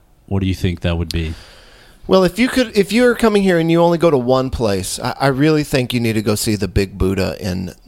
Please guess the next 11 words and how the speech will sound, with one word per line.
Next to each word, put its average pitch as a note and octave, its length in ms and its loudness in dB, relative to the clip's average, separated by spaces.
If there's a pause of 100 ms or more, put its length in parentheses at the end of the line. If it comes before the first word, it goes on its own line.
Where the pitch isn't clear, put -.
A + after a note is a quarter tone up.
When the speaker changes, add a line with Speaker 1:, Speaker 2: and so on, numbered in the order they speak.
(200)
Speaker 2:
Nara. F2 480 -6 (200)
I, F2 140 -4 (120)
I G2+ 160 -2
think G2+ 400 -4
that G#2 440 -4
makes G2+ 320 -4
such - 300 -2
an A2+ 100 -2
impact, F#2+ 680 -2 (440)
seeing G#2 400 -4
people F#2+ 560 -2